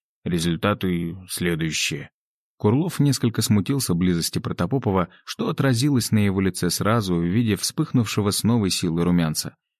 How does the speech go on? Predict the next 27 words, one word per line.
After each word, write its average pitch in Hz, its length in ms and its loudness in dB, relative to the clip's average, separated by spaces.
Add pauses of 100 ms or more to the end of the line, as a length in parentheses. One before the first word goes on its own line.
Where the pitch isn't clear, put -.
(140)
Потянулся 101 560 2
за 82 100 -4
стаканом 82 480 -2
с - 80 -2
водой, 92 320 2
но, 87 140 2
обнаружив, 90 520 0
что - 180 -8
стакан 80 360 -4
пуст, - 320 -2 (120)
продолжил. 85 600 -2 (460)
«Обе 95 260 2
стороны 90 640 2 (160)
приняли 104 360 4
ваше 82 280 -2
пожелание 90 600 0
стреляться 90 560 0
на 87 120 2
Волковом 87 480 0
поле 80 400 -4 (120)
и 85 240 -4
выдвинули 98 540 2
в 82 80 -2
ответ 95 340 -4
пожелание 90 640 0 (400)
стреляться 92 640 0
насмерть». 82 640 -2